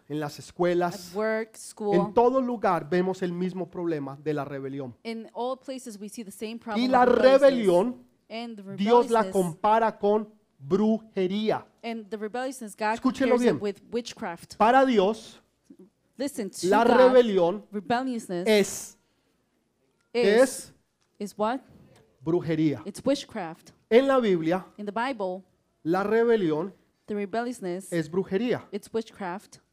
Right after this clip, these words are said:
Speaker 1: Wow. La rebelión
Speaker 2: Rebelliousness
Speaker 1: es brujería.
Speaker 2: is witchcraft.
Speaker 1: Quiere decir que si nosotros estamos en rebelión,
Speaker 2: Meaning that if we are in rebelliousness,
Speaker 1: entonces estamos en brujería.
Speaker 2: we are in witchcraft.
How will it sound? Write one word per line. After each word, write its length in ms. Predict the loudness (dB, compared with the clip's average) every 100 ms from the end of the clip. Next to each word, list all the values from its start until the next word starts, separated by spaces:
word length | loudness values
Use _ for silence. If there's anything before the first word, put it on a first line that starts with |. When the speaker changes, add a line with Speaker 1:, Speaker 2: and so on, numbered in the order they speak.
| _ _ -8
Speaker 1:
Wow. 300 | -6 -4 -8 _ _ _ _ _ _
La 180 | -2 0
rebelión 840 | 4 6 6 4 0 0 0 -2 -10 _
Speaker 2:
Rebelliousness 840 | -20 -12 -10 -10 -10 -10 -10 -10 0
Speaker 1:
es 400 | 2 2 -2 -16 _ _
brujería. 760 | -4 -2 -2 -2 -2 0 -2 -6
Speaker 2:
is 160 | -20 -14
witchcraft. 420 | -14 -14 -20 _
Speaker 1:
Quiere 180 | -2 0
decir 400 | 2 0 2 0
que 140 | 2 0
si 200 | 2 -2
nosotros 640 | -2 -2 0 0 0 -4
estamos 500 | -4 -2 -2 0 -4 -2
en 180 | -2 0
rebelión, 800 | -2 -2 -2 -2 0 0 -2 -8 -10
Speaker 2:
Meaning 440 | -6 -4 -6 -6
that 160 | -6 -8
if 80 | -10 -10
we 220 | -8 -6
are 160 | -6
in 100 | -6
rebelliousness, 340 | -12 -12 -6 -2
Speaker 1:
entonces 320 | 2 2 2 -2
estamos 500 | -4 -6 -4 -4 0
en 240 | -2 -2 -10 _ -12
brujería. 680 | -6 -6 -6 -6 -6 -6 -8
Speaker 2:
we 140 | -8 -4
are 180 | -4
in 80 | -4 -8
witchcraft. 680 | -10 -10 -10 -10 -12 -18